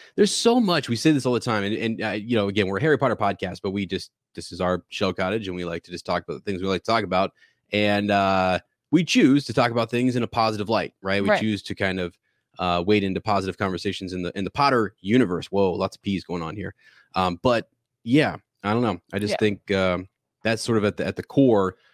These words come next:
Speaker 1: uh, of, of what we're looking at for this new year. It's just that positive energy.
Speaker 2: Right.
Speaker 1: Positive Potter
Speaker 2: So,
Speaker 1: people as
Speaker 2: yes.
Speaker 1: well, too.
Speaker 2: <laughs> And, uh, we, we're not, we don't mean by that, like, positive, like, this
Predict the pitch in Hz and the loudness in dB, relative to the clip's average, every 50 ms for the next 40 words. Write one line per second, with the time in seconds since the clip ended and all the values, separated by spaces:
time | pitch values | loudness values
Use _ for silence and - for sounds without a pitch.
0 | _ _ _ - 92 87 85 82 64 92 90 85 - - 92 90 82 90 92 82 | _ _ _ -8 -4 -4 -2 -2 -2 -2 -4 -4 -4 -4 -4 -4 -2 -2 -4 -2
1 | 90 92 90 87 - 95 87 87 - - 87 90 - 92 90 87 90 87 85 82 | -2 -2 -4 -4 -6 -8 -8 -8 -8 -8 -10 -8 -8 -8 -6 -4 -4 -4 -4 -6
2 | 87 - - 87 - - - - - - - 104 110 113 117 107 113 107 104 101 | -8 -10 -12 -14 -12 -10 -10 -12 -12 -10 -8 -4 -4 -2 -2 -4 -4 -4 -4 -4
3 | 95 - - 98 92 90 87 87 - - - - _ _ _ _ - 208 214 208 | -4 -8 -12 -12 -10 -10 -10 -10 -12 -18 -20 -20 _ _ _ _ -4 0 0 0
4 | 185 - - - _ _ _ _ - - 160 185 208 214 202 208 202 190 165 - | 0 -2 -4 -10 _ _ _ _ -6 -2 0 2 2 4 4 4 4 4 4 2
5 | - - 131 131 135 131 123 - - - 120 107 - - - - - 82 - 226 | -2 0 2 2 2 2 0 -2 0 0 0 0 0 -2 -6 -8 -6 -2 0 2
6 | 226 196 170 - - - - 107 98 90 95 - - - _ _ _ _ _ _ | 2 2 2 0 -2 -2 -2 0 0 -2 -2 -6 -12 -16 _ _ _ _ _ _
7 | _ _ _ - - - - - - - - - - _ _ - 233 233 226 226 | _ _ _ -6 -6 -6 -6 -8 -12 -16 -20 -20 -20 _ _ 2 4 4 4 4
8 | 214 - - 220 214 214 214 214 202 - _ _ - 233 247 247 254 - - _ | 4 4 4 6 6 6 6 4 2 0 _ _ -4 -2 0 0 0 -2 -4 _
9 | _ _ _ _ _ _ - 262 320 294 294 294 294 277 - - _ - 226 240 | _ _ _ _ _ _ 0 2 4 6 6 6 4 4 2 -2 _ -8 -2 2
10 | 277 294 302 294 240 240 247 240 220 208 196 196 180 175 175 180 - 190 185 185 | 4 4 4 4 4 2 0 2 2 2 2 2 2 2 2 2 0 0 -2 -2
11 | 180 _ _ _ _ _ _ _ _ - - 208 196 190 202 202 190 196 190 190 | -4 _ _ _ _ _ _ _ _ -6 -2 0 0 0 0 -2 -4 -4 -4 -4
12 | 190 180 - - - 202 196 - - 190 - - - - - | -4 -6 -10 -8 -6 -6 -6 -4 -6 -10 -8 -10 -16 -18 -20